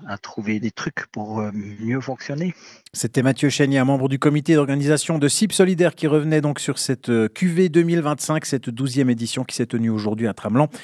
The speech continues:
Speaker 2: À noter que les organisateurs envisagent déjà une treizième édition l'an prochain. Bilan positif également pour la manifestation Brune Suisse locale, une journée pour découvrir la race bovine bru-, Brune Suisse. Au total, environ cinq cents personnes ont pris part à cette manifestation hier.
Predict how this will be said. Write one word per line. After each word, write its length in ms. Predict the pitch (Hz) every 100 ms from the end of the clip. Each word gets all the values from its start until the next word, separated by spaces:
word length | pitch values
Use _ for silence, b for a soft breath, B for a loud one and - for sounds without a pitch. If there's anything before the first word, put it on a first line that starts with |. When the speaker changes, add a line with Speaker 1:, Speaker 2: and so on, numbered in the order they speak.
| B B B B
Speaker 2:
À 80 | 113
noter 220 | 110 117
que 120 | 113
les 100 | 110
organisateurs 560 | 107 113 120 120 151 143
envisagent 420 | 143 143 151 120
déjà 420 | 180 175 190 -
une 240 | 214 226 -
treizième 420 | - 190 175 175
édition 520 | 143 127 - 165 170
l'an 200 | 131 190
prochain. 420 | - - - - - _ _ _ _ B B B B B
Bilan 220 | 156 220 202
positif 420 | 196 180 202 185
également 400 | 170 170 170 156
pour 180 | 139 139
la 80 |
manifestation 680 | 131 139 135 147 - 135 127
Brune 240 | 131 220
Suisse 320 | 226 214 185 165
locale, 400 | 147 - 220 233
une 120 | 175
journée 420 | 147 156 151 147
pour 220 | 135 117
découvrir 580 | 117 165 190 175 233 190
la 80 | 151
race 220 | 139 131
bovine 400 | 131 131 135 123
bru-, 280 | 120 120 127
Brune 260 | 117 127
Suisse. 360 | 135 185 233 -
Au 80 | 135
total, 320 | 131 185 170
environ 320 | 127 113 113
cinq 240 | - 208 202
cents 220 | 214 196
personnes 400 | 165 - 190 196
ont 60 |
pris 180 | 156 147
part 200 | 143 151
à 60 | 165
cette 220 | 143 -
manifestation 720 | 131 123 131 - 123 - 120
hier. 320 | 113 123 180